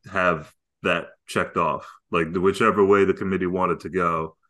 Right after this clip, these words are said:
you know, they had the Bama win, they had their championship. Um, I, I think Texas was the safest team because of that,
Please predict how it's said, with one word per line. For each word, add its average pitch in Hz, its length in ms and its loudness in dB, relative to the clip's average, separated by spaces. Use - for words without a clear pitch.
you 82 100 -2
know, 78 120 -2
they 85 180 -2
had 87 240 -2
the 82 80 -2
Bama 90 400 0
win, 85 480 0
they 78 100 -4
had 82 120 -2
their 78 100 -4
championship. 85 800 -2
Um, 78 520 0
I, 98 100 -2
I 92 100 -6
think 87 220 -2
Texas - 460 -6
was 82 220 -8
the 90 160 -4
safest - 840 -4
team 120 360 -2
because 87 340 -2
of 73 80 -6
that, 73 220 -8